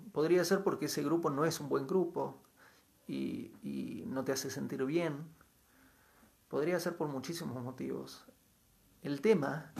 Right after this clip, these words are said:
es que realmente poco importa por qué es. Lo que importa es resolverlo. ¿Y cómo lo resolvés?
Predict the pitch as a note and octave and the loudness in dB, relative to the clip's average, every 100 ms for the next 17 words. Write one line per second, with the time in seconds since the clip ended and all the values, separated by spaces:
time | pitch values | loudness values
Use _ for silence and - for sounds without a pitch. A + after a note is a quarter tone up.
0 | - - - F#3 E3 D#3 - - - - | -6 -6 -2 4 4 2 -4 -20 -20 -20
1 | - - - - - _ _ _ _ _ | -20 -20 -20 -20 -20 _ _ _ _ _
2 | _ _ _ - D#3 E3+ D#3 E3+ E3+ - | _ _ _ -4 0 0 -2 -4 -6 -8
3 | D#3 - C3+ C3 C#3+ D#3+ - A#2+ - - | -8 -8 -12 -6 -4 -4 -4 -10 -8 -10
4 | - - - - - - - - C3+ C3 | -10 -12 -12 -14 -18 -20 -20 -8 -6 -4
5 | B2+ E3 F3 E3 C3 - D3 F3 F3 - | -2 -2 0 -2 -2 -6 -2 0 -2 -4
6 | - - - - - - C#3 F3 F#3 D3 | -8 -12 -18 -20 -18 -10 -2 2 4 4
7 | C3 - C#3 B2+ - - | 2 -4 -4 -6 -6 -12